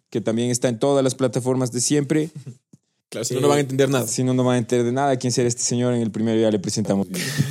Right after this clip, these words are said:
Speaker 2: <laughs>
Speaker 1: A estas alturas, en este episodio ya tenemos unas tres o cuatro itinerantes avanzadas, así que nuevamente agradecerle a nuestro querido auspiciante Cervecería Itinerante, que siempre nos ayuda a humedecer las ideas.
Speaker 2: Sí, sí.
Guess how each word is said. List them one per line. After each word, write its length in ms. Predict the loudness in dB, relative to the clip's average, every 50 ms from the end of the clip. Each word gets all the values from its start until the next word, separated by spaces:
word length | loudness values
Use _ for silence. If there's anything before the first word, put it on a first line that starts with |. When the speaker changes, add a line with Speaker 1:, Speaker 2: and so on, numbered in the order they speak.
| -2 -2 -4 -4 -8 -10 -10
Speaker 2:
<laughs> 760 | -10 -12 -14 -18 -18 _ _ _ _ _ _ _ -20 -20 -8 _
Speaker 1:
A 100 | 2 2
estas 220 | 2 4 4 2
alturas, 400 | 2 2 2 0 2 2 2 2
en 80 | 2 0
este 220 | 0 0 -2 -2
episodio 360 | -2 -2 -2 0 2 2 2 2
ya 200 | 2 0 0 -2
tenemos 320 | -4 -2 -2 0 0 0
unas 400 | 0 0 0 0 0 -2 -4 _ _ _ _ _ -20 -14 -4
tres 400 | -2 0 2 2 4 4 2 2
o 100 | 0 0
cuatro 280 | 2 0 0 2 0 -2
itinerantes 540 | -2 -2 0 0 0 0 0 -2 0 0 0
avanzadas, 500 | 2 2 0 0 0 0 0 -2 -2 -4
así 160 | -6 -6 -4
que 120 | -2 -2
nuevamente 440 | 0 0 0 0 0 0 0 0 2
agradecerle 720 | 2 2 2 2 0 0 2 2 2 4 4 2 2 0 -2 -10 _ _ -20 -20 -20 _ _
a 60 | -4
nuestro 460 | -2 0 0 0 2 2 2 2 2 2
querido 600 | 2 2 2 4 4 4 4 4 2 0 -4 -10 _ _ _ -2
auspiciante 640 | -2 -2 -2 -2 -2 -2 0 0 0 0 0 0
Cervecería 480 | 0 2 2 0 0 0 0 0 0 -2
Itinerante, 480 | -2 -2 -2 -2 0 -2 -2 -2 -4 -6
que 100 | -8 -6
siempre 460 | -4 -2 -2 0 0 2 2 2 2
nos 220 | 0 -2 -2 0
ayuda 160 | 0 2 2
a 40 | 2
humedecer 380 | 0 0 -2 -2 -4 -4 -2 -2
las 180 | -2 -2 -2 -2
ideas. 420 | -2 -2 -4 -4 -6 -6 -8 -6 -8
Speaker 2:
Sí, 140 | -10 -10 -12
sí. 120 | -14 -18